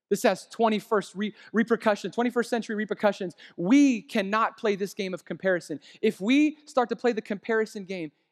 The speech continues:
it's a very dangerous one. It's a deadly one, and it robs us. When we look around and we see what other people have and decide that what we have isn't good enough,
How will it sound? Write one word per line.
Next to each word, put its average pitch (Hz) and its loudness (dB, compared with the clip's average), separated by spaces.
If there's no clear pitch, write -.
it's - -10
a 180 -8
very 170 -4
dangerous 143 -8
one. 127 -20
It's 156 -12
a 147 -8
deadly 151 -6
one, 127 -14
and 147 -14
it 139 -8
robs 127 -4
us. - -14
When 214 4
we 262 4
look 285 2
around 214 2
and 202 -6
we 208 -6
see 247 -8
what 220 -4
other 196 -2
people 226 -6
have 240 -2
and 196 -10
decide 202 0
that 190 0
what 165 0
we 208 -4
have 220 0
isn't 175 -10
good 190 -2
enough, 233 -6